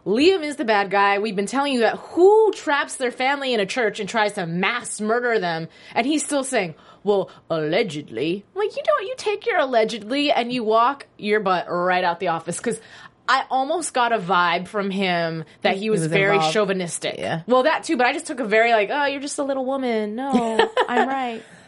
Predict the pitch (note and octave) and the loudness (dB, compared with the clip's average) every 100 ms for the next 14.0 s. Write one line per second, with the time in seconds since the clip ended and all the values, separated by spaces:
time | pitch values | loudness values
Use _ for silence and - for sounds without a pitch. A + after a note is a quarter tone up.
0 | - A3 G#3+ A3 A#3 G#3 B3 C4+ E3 C4 | -6 0 0 2 2 2 2 0 0 0
1 | D4+ - G#3+ E3 D#3+ G3+ G3+ G#3 D#3+ B2 | 0 -4 -6 -6 -4 -2 -2 -4 -10 -8
2 | B2+ - G#3 C#4 C4+ G#3 G3 G3+ C4+ C4 | -8 -4 -4 -4 -4 -2 -2 -2 -2 -2
3 | B3 G#3+ G3 F#3+ F#3+ F3+ F3+ F3 - E3 | -2 -2 -2 -2 -2 -2 -2 -4 -2 -2
4 | E3 E3 E3 D#3+ D#3 D3 - D#3 - D#3 | 0 -2 -2 -4 -6 -6 -4 -4 -4 -8
5 | D3+ D3+ C#3+ - - - E3 D3+ C#3+ - | -2 -2 -2 -6 -14 -6 -4 -4 -6 -8
6 | - - - F3 G3 - F#3 E3 E3+ F3+ | -20 -20 -2 2 2 0 -4 -2 -4 -4
7 | - A#3+ B3 B3 - E3+ - F#3 G3 F3 | -6 -4 -4 -4 -4 -6 -2 0 0 -4
8 | E3 F3 F3 F3 F3 E3 D#3+ E3 E3+ D#3 | -6 -4 -4 -4 -4 -4 -4 -6 -8 -8
9 | E3 F3+ G3 F3 E3 E3 - F#4+ B3+ D3 | -6 -4 -4 -2 -4 -6 -10 -8 -6 -6
10 | B2+ G3 A#3+ C#3 F2 D2 - F#3+ G3+ A3 | -6 -6 -4 -4 -6 -10 -10 -6 -2 0
11 | F3 C3+ G#3 A3+ A#3+ A3+ F3 A3+ A#3+ A3 | 0 0 0 2 0 -2 -2 -2 0 -2
12 | G3+ G3+ F#3 E3 D3 B2+ A#2+ B2+ - A3+ | -6 -6 -6 -4 -4 -2 -2 -2 -4 -8
13 | A3 - - B3 A3 G#3 F#3+ F#3+ G#3 | -8 -12 -6 -4 0 -2 -2 -2 -2